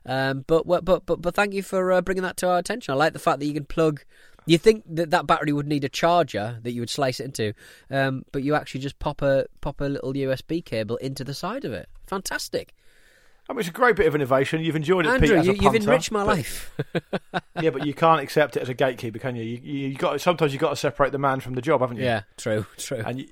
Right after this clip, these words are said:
Speaker 2: you can enjoy it personally, but you can't accept it professionally.
Speaker 1: <laughs>
Speaker 2: Unlucky, mate. Sorry to hear that, Andrew.
Speaker 1: <laughs> Yeah. Um, Josh, Josh Bavington Barber. Hello, Luke and Pete.
Speaker 2: Whoa.
Speaker 1: After a previous mention for the new player Golden Power, which included a compliment for my lovely hands and fingers,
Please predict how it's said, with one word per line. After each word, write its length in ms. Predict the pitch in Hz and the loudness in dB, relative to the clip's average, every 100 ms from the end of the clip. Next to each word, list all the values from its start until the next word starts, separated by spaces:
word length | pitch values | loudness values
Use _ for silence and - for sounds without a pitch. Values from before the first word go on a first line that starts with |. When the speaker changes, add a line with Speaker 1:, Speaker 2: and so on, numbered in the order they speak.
| - | -6
Speaker 2:
you 160 | 151 | -4
can 120 | 147 | -2
enjoy 260 | 143 139 170 | -2 4 4
it 100 | 165 | 6
personally, 400 | 151 131 135 135 | 6 4 2 -4
but 100 | 123 | -4
you 120 | 120 | -8
can't 260 | - 139 117 | -2 0 0
accept 320 | - 123 - | -4 -6 -6
it 40 | |
professionally. 460 | - 123 110 175 180 190 - 202 - 214 - | -8 -4 -2 -4 -2 -4 -2 -6 -4 -4 -4
Speaker 1:
<laughs> 0 | 190 208 208 214 220 208 220 _ | -6 -6 -6 -6 -8 -8 -12 _
Speaker 2:
Unlucky, 400 | 131 139 131 131 | -6 -4 -4 -4
mate. 320 | 117 113 110 | -6 -6 -6
Sorry 200 | - 143 | 0 0
to 80 | 131 | 2
hear 160 | 131 120 | 0 0
that, 160 | 117 | 0
Andrew. 800 | - 208 156 110 165 139 151 127 - | 0 2 2 2 0 0 -2 -4 -10
Speaker 1:
<laughs> 40 | _ - - - | _ -20 -20 -4
Yeah. 220 | 135 127 113 - - | 0 0 0 -10 0
Um, 320 | 160 170 165 - _ 127 | 6 6 4 -6 _ 2
Josh, 460 | 143 240 - - | 6 8 6 -2
Josh 260 | - 226 - | 2 2 2
Bavington 600 | 139 190 226 233 214 190 | 4 6 6 4 0 2
Barber. 480 | 147 185 151 98 78 - - - - | 6 6 6 2 -4 -12 -20 -8 4
Hello, 160 | 285 262 | 8 10
Luke 100 | 233 | 8
and 80 | 180 | 6
Pete. 280 | 247 240 - - | 4 4 -6 -2
Speaker 2:
Whoa. 260 | 262 226 | 6 8
Speaker 1:
After 120 | 147 175 | 8 6
a 120 | 170 | 2
previous 400 | - 262 240 185 | 0 0 0 2
mention 340 | 175 165 160 | 0 -2 -6
for 140 | 147 147 | -6 -4
the 60 | |
new 120 | 151 | 0
player 220 | 151 156 135 | 0 2 0
Golden 320 | 139 156 147 | 0 -2 0
Power, 200 | 147 175 | 0 0
which 180 | 185 120 | -2 -6
included 400 | 123 123 120 117 - - | -6 -2 -2 -4 -8 -10
a 60 | |
compliment 380 | - 151 147 135 | -4 -2 -2 -4
for 100 | - | -4
my 80 | 131 | -4
lovely 300 | 131 127 127 | -2 -4 -4
hands 220 | 127 117 | -4 -6
and 100 | 110 | -8
fingers, 320 | 131 127 147 | -6 -4 -6